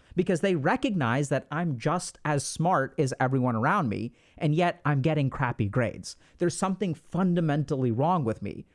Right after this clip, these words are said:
Although I sort of get deep down that my I Q, I'm not stupid. I know I'm not stupid. I just can't leverage my intelligence.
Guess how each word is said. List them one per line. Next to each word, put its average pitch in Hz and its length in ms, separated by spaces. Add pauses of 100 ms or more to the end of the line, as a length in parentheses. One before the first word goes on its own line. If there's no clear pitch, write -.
(240)
Although 180 220
I 180 80
sort 208 240
of 123 220
get 185 340
deep 170 260
down 160 380
that 226 140
my 170 200
I 170 180
Q, 180 260
I'm 165 80
not 247 180
stupid. - 540
I 156 140
know 208 260
I'm 165 100
not 123 180
stupid. 226 440 (280)
I 175 120
just 202 200
can't 233 240
leverage 160 600
my 123 160
intelligence. - 720